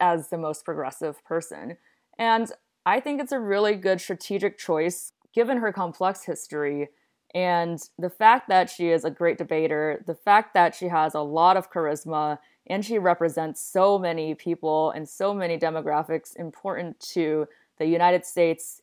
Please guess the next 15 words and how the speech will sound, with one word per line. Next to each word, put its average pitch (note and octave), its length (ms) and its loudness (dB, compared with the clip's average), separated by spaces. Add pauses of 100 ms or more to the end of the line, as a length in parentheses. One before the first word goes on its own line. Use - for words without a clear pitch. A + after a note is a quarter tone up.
and D#3 320 -8
our D3+ 160 0
electorate. E3 640 0 (960)
I G3 180 4
think G3+ 300 -2
it F#3+ 120 2
was F3 260 2
a E3+ 60 0
great E3 240 0
choice. - 480 -10 (300)
The G3 80 -4
fact A3 280 8
that A3 160 6
her F#3+ 100 2
personality G3 1080 2